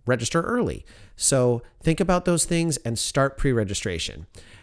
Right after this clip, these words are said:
And one of the great things about pre-registration is it allows you to make money right now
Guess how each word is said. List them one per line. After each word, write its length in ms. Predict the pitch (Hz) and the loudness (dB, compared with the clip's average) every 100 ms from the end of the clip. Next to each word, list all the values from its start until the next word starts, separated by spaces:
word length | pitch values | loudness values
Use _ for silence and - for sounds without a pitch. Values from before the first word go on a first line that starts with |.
| - - | -10 -2
And 280 | 123 123 | 0 0
one 160 | 151 202 | 0 0
of 60 | 196 | 0
the 60 | |
great 240 | 143 135 120 | 2 0 2
things 200 | 117 110 | -2 0
about 180 | 110 | -2
pre-registration 1040 | - 123 113 98 98 104 95 - 110 120 117 - - - | 0 0 0 0 -4 -4 -4 -4 -2 -4 -6 -16 -20 -2
is 460 | 139 127 117 110 - - _ _ - | 2 4 2 0 -4 -10 _ _ 0
it 320 | 139 131 - | 2 2 -2
allows 520 | 120 107 113 131 156 | -4 0 2 2 2
you 260 | 127 120 123 | 2 2 0
to 160 | 123 110 | 0 0
make 260 | 107 135 | 0 0
money 280 | 127 110 120 | 0 0 0
right 260 | 95 104 90 | 0 -2 -2
now 400 | 98 82 113 | -4 -2 -4